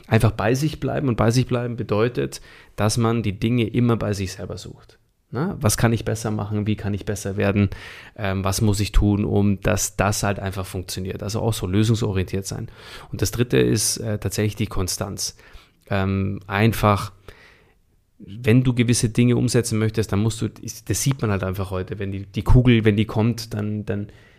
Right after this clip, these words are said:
dann, dann hat man da sofort wieder Spaß. Also ich glaub, diese, diese Komponente, die Liebe zu dem, was man tut, ich glaube, wir hätten alle, wenn wir nicht den Fußball lieben würden, auch heute noch, ähm, dann hätten wir niemals erfolgreich werden können oder hätten niemals so lange diesen Sport ausgeübt. Und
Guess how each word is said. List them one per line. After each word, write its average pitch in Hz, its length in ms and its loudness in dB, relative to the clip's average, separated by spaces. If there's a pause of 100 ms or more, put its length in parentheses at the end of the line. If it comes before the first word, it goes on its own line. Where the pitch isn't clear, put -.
(100)
dann, 95 300 0
dann 95 140 -2
hat 98 120 4
man 107 120 2
da 104 80 0
sofort 107 320 0
wieder 95 180 -2
Spaß. 98 580 -6
Also 98 320 2 (320)
ich - 80 -18
glaub, 104 140 4
diese, 107 320 6
diese 107 280 2
Komponente, 110 560 6
die 104 120 0
Liebe 131 320 -2
zu - 160 -8
dem, 120 180 -2
was 110 160 0
man 98 140 2
tut, 143 500 -2
ich - 80 -14
glaube, 107 240 0
wir 107 100 4
hätten 101 200 -2
alle, 117 280 -2
wenn 110 180 -4
wir 110 80 -2
nicht 107 200 -4
den 101 80 -6
Fußball 127 420 6
lieben 113 240 4
würden, 113 140 4
auch 95 100 2
heute 117 280 2
noch, 117 240 -4 (440)
ähm, 104 340 2
dann 98 140 2
hätten 107 220 4
wir 107 80 4
niemals 110 340 6
erfolgreich 110 520 2
werden 101 220 0
können 98 200 0
oder 95 140 4
hätten 101 280 4
niemals 117 540 4
so 101 140 -2
lange 110 640 2
diesen 107 240 -2
Sport 127 320 0
ausgeübt. 104 480 -8
Und - 180 -10